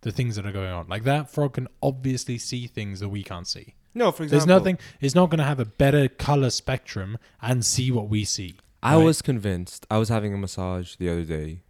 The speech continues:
Speaker 2: with my friend, and I was convinced while I was getting a massage, I was, "Oh, it's nice feeling, nice feeling." I was kinda not drifting off, but half asleep. I was awake.
Speaker 1: Sorry, can I just say, massage parlor, great name, Massage La La.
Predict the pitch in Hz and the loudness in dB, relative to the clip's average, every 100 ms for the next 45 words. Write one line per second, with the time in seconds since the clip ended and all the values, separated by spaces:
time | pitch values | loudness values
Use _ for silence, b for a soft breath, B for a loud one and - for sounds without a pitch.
0 | - 80 82 - 73 78 - b b b | -14 -6 -6 -6 -10 -10 -14 b b b
1 | b b b - 110 113 - 107 101 90 | b b b -4 0 0 0 -2 -2 -2
2 | 92 87 - - 87 92 82 90 127 113 | -4 -4 -6 -6 -6 -6 -8 -6 -4 -4
3 | 104 104 104 101 107 131 170 - 143 131 | -4 -4 -4 -6 -4 -4 -4 -4 -6 -6
4 | - 131 123 120 - 113 110 107 - 160 | -8 -10 -8 -10 -12 -10 -8 -8 -10 -8
5 | 160 196 262 - 220 - 185 165 185 - | -8 -8 -10 -6 -6 -4 -4 -4 -6 -8
6 | 135 151 143 - 90 80 233 240 240 107 | -6 -6 -8 -10 -10 -4 0 4 4 2
7 | - - - 123 95 95 - 117 113 120 | -4 -8 4 6 4 -2 -2 0 0 0
8 | 123 107 95 104 - 110 104 - 101 92 | 0 -2 -4 -4 -2 -4 -4 -8 -8 -4
9 | 104 104 101 101 95 104 - 104 98 101 | -4 -4 -6 -6 -4 -4 -2 -2 0 0
10 | 98 98 101 98 95 | 0 -4 -4 -6 -8